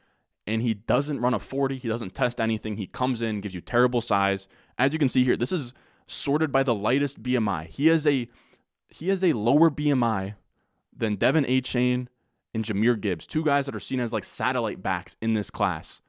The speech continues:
Zach Evans has that type of size right now, and he's not a satellite back. He didn't catch a ton of passes in college. He was seen as, like, a lot of guys really liked him. I know guys that I really trust and really respect have him or had him as, like, their R B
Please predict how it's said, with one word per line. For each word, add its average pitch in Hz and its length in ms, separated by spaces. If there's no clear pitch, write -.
Zach 127 320
Evans 117 240
has 90 160
that 104 260
type 107 140
of 101 100
size 101 380
right 92 160
now, 87 260
and 110 100
he's 131 160
not 110 220
a 127 60
satellite 120 420
back. 80 220
He 110 60
didn't 139 180
catch 147 120
a 135 40
ton - 200
of 123 80
passes 120 300
in 110 80
college. 110 380
He 117 80
was 101 120
seen 120 460
as, 101 360
like, 110 100
a - 20
lot 131 120
of 147 60
guys 135 200
really 117 240
liked 127 260
him. 147 180
I 117 100
know 143 240
guys 147 180
that 175 80
I 147 60
really 120 280
trust 139 340
and 95 100
really 123 180
respect 117 380
have 110 320
him 123 300
or 107 160
had 113 320
him 120 300
as, 101 160
like, 98 100
their 98 220
R 107 140
B 107 180